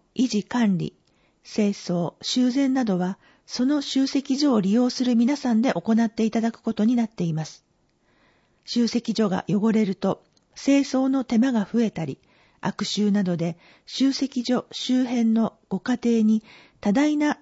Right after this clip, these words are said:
迷惑をかけることになります。集積所を利用する一人一人がルールを守り、集積所を清潔に保つようご協力をお願いします。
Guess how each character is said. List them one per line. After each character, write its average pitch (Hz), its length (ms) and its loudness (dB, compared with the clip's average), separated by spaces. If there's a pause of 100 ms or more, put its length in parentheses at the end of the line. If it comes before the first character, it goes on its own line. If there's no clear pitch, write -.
迷 277 220 2
惑 214 340 -2
を - 40 0
か - 120 -16
け 240 120 0
る 202 120 0
こ 180 100 -6
と 226 140 0
に 233 100 4
な 180 80 0
り 156 100 -4
ま 165 120 -4
す。 - 180 -18 (720)
集 226 280 0
積 214 280 -2
所 202 160 0
を 175 80 0
利 180 120 0
用 226 180 4
す 220 160 0
る 214 160 0 (240)
一 294 240 2
人 302 100 2
一 302 200 -2
人 254 120 0
が 226 220 0
ル 254 100 4
ー 269 100 4
ル 196 160 2
を 175 60 0
守 180 360 0
り、 - 120 -10 (320)
集 - 260 -2
積 226 320 -2
所 233 140 2
を 196 80 0
清 262 240 0
潔 277 300 -4
に 262 180 -4
保 254 220 2
つ 208 180 -2
よ 202 300 2
う - 20 -6
ご 190 80 -2
協 214 240 0
力 196 320 -2
を 214 140 -2
お 190 80 0
願 180 260 0
い 175 40 -4
し - 160 -8
ま 165 100 -6
す。 - 160 -18